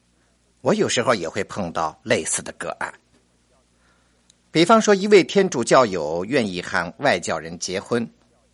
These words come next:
可是这位外教友离过婚，在政府婚姻登记单位也办好了离婚手续。像这种情形，天主教这一方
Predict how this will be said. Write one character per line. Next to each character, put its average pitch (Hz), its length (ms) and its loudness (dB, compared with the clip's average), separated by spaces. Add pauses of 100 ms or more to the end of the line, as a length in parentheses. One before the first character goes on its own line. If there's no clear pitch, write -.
(680)
可 - 140 0
是 233 120 -2
这 247 160 4
位 175 300 2 (160)
外 220 300 2
教 117 260 4
友 80 380 -8
离 98 240 -8
过 156 220 2
婚， - 220 -12 (800)
在 139 200 6
政 226 260 4
府 - 160 -6
婚 170 200 -2
姻 175 180 -2
登 208 220 -2
记 143 160 -4
单 175 280 0
位 117 380 0
也 90 200 -6
办 151 320 4
好 - 180 -8
了 85 100 -12
离 87 220 -10
婚 151 200 -4
手 - 280 -6
续。 - 220 -10 (1600)
像 185 260 2
这 294 120 2
种 180 160 0
情 113 220 -6
形， 90 320 -8 (580)
天 247 280 6
主 85 200 -8
教 131 200 4
这 113 140 -6
一 76 160 -14
方 82 340 -4